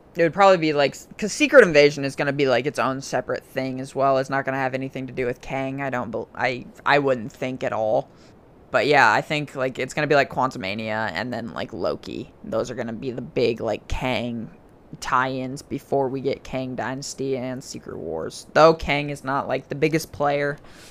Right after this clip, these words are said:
in Secret Wars, but they might, you know, Kang Dynasty is the movie to come out before Secret Wars. So they might, you know, have Kang be that guy, the Doctor Doom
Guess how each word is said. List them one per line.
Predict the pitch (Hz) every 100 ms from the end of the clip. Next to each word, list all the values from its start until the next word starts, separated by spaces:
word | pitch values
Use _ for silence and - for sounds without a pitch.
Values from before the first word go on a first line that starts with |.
| -
in | 135
Secret | 131 - 156 160 151
Wars, | 170 180 196 -
but | - 151 139
they | 147
might, | 147 151 160 - - - -
you | 165
know, | 147 139 139 - - -
Kang | 196 196 165
Dynasty | 160 160 - 147
is | 139
the | 139
movie | 139 139 139
to | 131
come | - 135
out | 131 -
before | 139 - 135 143
Secret | 143 156 151 156
Wars. | 143 151 160 170 - - - - - - - -
So | - - 165
they | 139
might, | 143 143 139 123
you | 156
know, | 147 135 139 -
have | 151 156 143 139
Kang | - 151 143 139 139
be | 139 135 135 135 - - - - - -
that | 156 139 135 135
guy, | 135 135 135 101 139 - - -
the | - 147 143 127 127 156
Doctor | 143 139 139
Doom | 131 139 131 127